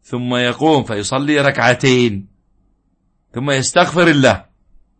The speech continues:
إلا غفر الله له"، إلا غفر له. فهاتان ركعتان صلاة التوبة من الذنب،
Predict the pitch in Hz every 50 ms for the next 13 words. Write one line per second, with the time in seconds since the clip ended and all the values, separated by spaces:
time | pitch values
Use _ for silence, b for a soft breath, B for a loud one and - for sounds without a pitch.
0 | _ - 110 110 117 120 139 143 139 127 107 85 87 123 165 139 131 123 113 113
1 | 110 107 104 107 107 110 120 131 143 147 143 135 120 110 104 101 101 101 101 98
2 | 98 - - _ _ _ _ _ _ _ - 107 113 123 131 127 120 95 120 135
3 | 131 120 107 107 107 104 98 98 98 92 101 101 101 98 95 90 87 - _ _
4 | _ _ _ _ _ _ _ - - - 95 95 98 117 120 127 131 139 147 156
5 | 151 170 - _ _ _ _ _ _ _ - 104 101 - 95 87 - 95 - -
6 | 107 113 127 131 139 147 151 147 143 143 - _ _ _ _ _ - - 98 101
7 | 110 117 123 123 - 113 104 - - 127 123 127 123 120 120 113 113 110 113 107
8 | 98 98 127 127 117 -